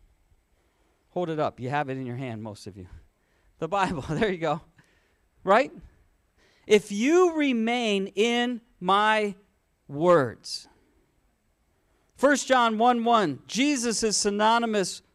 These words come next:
with the Word. "In the beginning was the Word, and the Word was" what? "With God, and the Word" what?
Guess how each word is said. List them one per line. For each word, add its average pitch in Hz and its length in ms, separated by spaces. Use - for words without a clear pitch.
with 208 400
the 185 100
Word. 175 440
"In 285 220
the 311 80
beginning 240 680
was 240 560
the 180 120
Word, 196 540
and 202 220
the 202 100
Word 240 340
was" 220 260
what? 202 340
"With 247 380
God, 180 380
and 208 260
the 214 80
Word" 226 320
what? 220 360